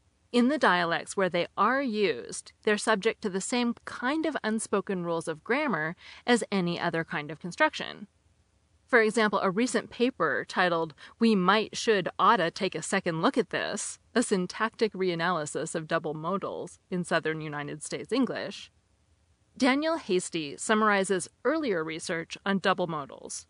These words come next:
and notes that only may, might, and must are used as the first modal in a double modal.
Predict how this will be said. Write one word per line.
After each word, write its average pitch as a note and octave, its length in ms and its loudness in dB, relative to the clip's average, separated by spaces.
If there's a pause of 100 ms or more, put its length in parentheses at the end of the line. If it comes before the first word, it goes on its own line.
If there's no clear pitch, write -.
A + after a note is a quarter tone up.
(440)
and G#3+ 160 4
notes G#3 300 0
that G3+ 180 0
only C4+ 520 0
may, A3+ 600 2
might, F#3 540 2
and F3+ 220 -2
must - 680 -2 (400)
are G3+ 100 4
used G3 360 2
as E3+ 100 -6
the F3+ 120 -6
first - 520 0
modal E3 600 -4 (360)
in B3+ 180 4
a G3 60 4
double E3 300 0
modal. C3+ 560 -12